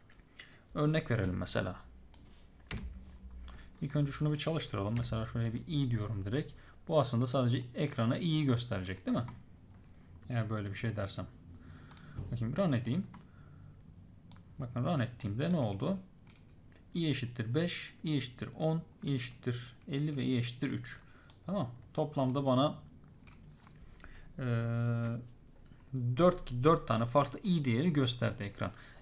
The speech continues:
En son names şeye bakarsanız, workspace'e bak-, bakarsanız, e, i'nin aldığı değer üç diyor. Çünkü en son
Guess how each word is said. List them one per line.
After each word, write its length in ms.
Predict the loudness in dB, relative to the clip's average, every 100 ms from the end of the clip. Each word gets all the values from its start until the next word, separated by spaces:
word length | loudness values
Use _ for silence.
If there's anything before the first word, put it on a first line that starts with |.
| -4
En 180 | 0 2
son 380 | 4 4 4 4
names 340 | 4 4 0
şeye 340 | -4 -2 0
bakarsanız, 460 | 2 2 0 0 -2
workspace'e 640 | 0 0 0 0 2 2
bak-, 340 | 0 -2 -4 -4
bakarsanız, 720 | -2 0 -2 0 0 -2 -4 -14 -20 -20 -6
e, 260 | 0 0 0 2
i'nin 260 | 4 6
aldığı 420 | 8 6 6 2 4
değer 320 | 4 2 0 2
üç 280 | 2 2 0
diyor. 160 | -4 -4 -8 -6
Çünkü 340 | 2 2 2 0
en 160 | 2 2
son 260 | 4 0